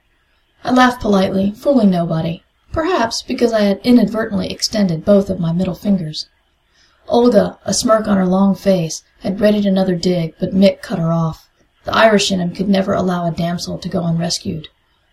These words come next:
"I've got a thousand new Confederacy eyebucks that says the rocket disintegrates over the Pacific."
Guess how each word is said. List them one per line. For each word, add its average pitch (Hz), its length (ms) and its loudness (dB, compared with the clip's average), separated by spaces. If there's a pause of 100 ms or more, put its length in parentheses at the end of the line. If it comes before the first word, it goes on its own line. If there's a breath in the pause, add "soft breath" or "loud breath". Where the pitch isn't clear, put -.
(340)
"I've 254 80 -14
got 208 160 2
a 185 60 0
thousand 226 560 0
new 226 160 0
Confederacy 214 760 -2
eyebucks 196 520 -2
that - 100 -10
says 190 260 2
the 185 100 -2
rocket 190 340 -2
disintegrates 202 640 -4
over 202 180 -6
the 190 80 -4
Pacific." - 600 -8